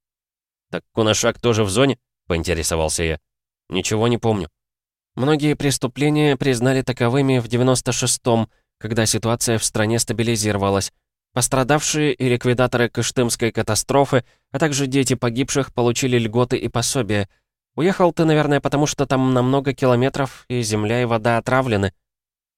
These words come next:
Надо же. В моем мире, где мало кто знает об этой аварии, вряд ли потерпевшие получили какую-то компенсацию.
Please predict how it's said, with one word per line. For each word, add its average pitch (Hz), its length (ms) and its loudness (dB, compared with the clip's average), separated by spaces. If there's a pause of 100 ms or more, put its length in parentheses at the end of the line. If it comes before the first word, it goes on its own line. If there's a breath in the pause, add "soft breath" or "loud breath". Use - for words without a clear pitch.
(100)
Надо 87 320 -2
же. 76 140 -6 (420)
В 80 120 -6
моем 117 280 4
мире, 151 240 2
где 120 180 0
мало 117 240 2
кто - 200 -4
знает 107 400 0
об 90 100 -4
этой 87 280 0
аварии, 120 400 0 (200)
вряд 113 320 -2
ли 104 60 0
потерпевшие 104 680 -2
получили 101 440 -2
какую-то 95 440 -2
компенсацию. 90 840 -2